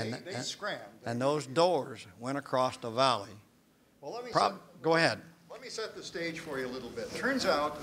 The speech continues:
Speaker 2: that, uh, of course, uh, surface testing, uh, by treaty became, after Little Feller two, that was the last surface test,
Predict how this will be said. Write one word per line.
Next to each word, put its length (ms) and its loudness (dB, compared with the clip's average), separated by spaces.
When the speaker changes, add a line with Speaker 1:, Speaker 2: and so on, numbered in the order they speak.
Speaker 2:
that, 320 4
uh, 220 0
of 140 -6
course, 480 6
uh, 120 -6
surface 460 2
testing, 680 0
uh, 260 -2
by 200 2
treaty 540 -2
became, 500 2
after 340 4
Little 220 0
Feller 340 0
two, 380 -2
that 200 2
was 220 2
the 80 -2
last 460 4
surface 400 0
test, 360 0